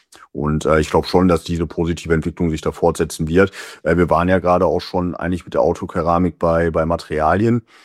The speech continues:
Ähm, da hätte ich nämlich auch mal den, den Einschub. Ich weiß nicht, ob du das, das teilst. Also mein Eindruck ist nämlich, äh, also die Autokeramik war ja eigentlich so die letzten,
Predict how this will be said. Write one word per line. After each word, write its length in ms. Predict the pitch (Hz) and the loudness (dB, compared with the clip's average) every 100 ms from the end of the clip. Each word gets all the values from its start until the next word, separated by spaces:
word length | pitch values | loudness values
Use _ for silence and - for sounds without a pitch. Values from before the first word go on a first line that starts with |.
| - - _ - | -20 -20 _ -4
Ähm, 520 | 82 85 82 82 78 - 78 - _ | -2 0 0 -2 -6 -10 -20 -20 _
da 140 | - 78 | -4 0
hätte 160 | 90 | 0
ich 100 | 98 | -2
nämlich 200 | 90 92 | -2 -2
auch 140 | 57 98 | -2 0
mal 120 | 95 | 0
den, 300 | 90 87 85 | 0 -2 -4
den 160 | 87 87 | -4 -4
Einschub. 500 | 82 92 - 113 95 | 0 -2 -2 -4 -4
Ich 120 | - | 0
weiß 180 | 82 87 | 0 0
nicht, 80 | |
ob 100 | 87 | -6
du 100 | - | -4
das, 340 | 92 90 - - | -2 -2 -4 -8
das 160 | 80 - | -8 -6
teilst. 380 | - 90 101 - | 0 2 2 0
Also 180 | 85 | -2
mein 480 | 87 80 - 80 90 | -2 -4 -2 0 0
Eindruck 340 | 76 98 98 90 | 0 -4 -4 -8
ist 200 | 98 - | -10 -4
nämlich, 440 | 98 98 95 - | -2 0 -2 -6
äh, 320 | 67 87 90 78 | -4 -2 -2 -4
also 180 | 80 | -6
die 140 | 87 78 | -4 0
Autokeramik 760 | 71 87 92 - 85 90 90 | 0 0 -4 -2 -2 -2 -2
war 200 | 76 82 | 0 2
ja 120 | 90 87 | 2 0
eigentlich 300 | 76 90 85 | -2 -6 -6
so 140 | 90 | -6
die 120 | 85 | -6
letzten, 680 | 82 87 - 82 90 90 82 | -4 -4 -6 -6 -4 -4 -6